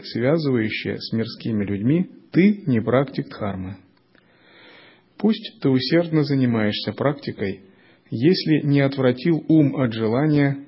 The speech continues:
ты не практик дхармы». Пусть ты предаёшься аскетизму, если не можешь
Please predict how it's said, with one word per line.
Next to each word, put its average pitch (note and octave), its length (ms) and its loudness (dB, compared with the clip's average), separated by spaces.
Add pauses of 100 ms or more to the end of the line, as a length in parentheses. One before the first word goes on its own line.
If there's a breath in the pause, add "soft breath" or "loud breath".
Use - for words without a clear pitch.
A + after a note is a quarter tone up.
ты F#3 220 2
не C3+ 220 2
практик B2 480 -4
дхармы». G2 540 -8 (2500 loud breath)
Пусть - 340 2 (220)
ты C#3 120 2
предаёшься C3+ 680 4
аскетизму, B2+ 880 -2 (400 loud breath)
если D3+ 460 4
не E3 140 6
можешь C3 380 4